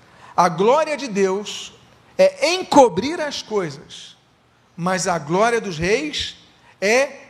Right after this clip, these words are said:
investigá-las." Ou seja, nós somos reis e sacerdotes, não é isso que diz Apocalipse um dezesseis? Não é isso que diz primeira Pedro capítulo dois, versículo nove? Então, a nossa, o nosso objetivo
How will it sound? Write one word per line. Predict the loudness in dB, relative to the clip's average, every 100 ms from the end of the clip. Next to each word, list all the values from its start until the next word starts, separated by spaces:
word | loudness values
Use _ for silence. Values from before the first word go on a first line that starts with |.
| _ -8
investigá-las." | -6 -6 -8 -10 -2 -2 -2 -8 -10 -8 -4 -4 -4 -8 -14 -18 -18 -18 -20 _ _ _ _ _ _ -20 -4
Ou | -2
seja, | -2 0 0 0 -4
nós | -2 0
somos | 0 -2 -2 -4
reis | -2 -2 -4
e |
sacerdotes, | -4 -4 -2 -2 2 0 0
não | -4
é | -4
isso | -4
que | -6
diz | -4
Apocalipse | -4 -4 -2 -2 -4 -10
um | -8
dezesseis? | -6 -4 0 2 0 -2 -14 -20 -20 -16 -4
Não | -2
é |
isso | 0 -2
que |
diz | -6 -6
primeira | -6 0 0
Pedro | 2 -2 0
capítulo | -4 -2 -2
dois, | -2
versículo | -2 -4 -6 -6
nove? | 0 0 0 -6 -18 -20 -20 -20 -16 -8
Então, | 0 6 6 4 -8 -18 -20 -14 2
a | 2
nossa, | 2 0 2 2 0 -4 -6 -4 -4 -4
o |
nosso | 0 2 2 -2
objetivo | -2 0 0 0 -2 -4 -4 -6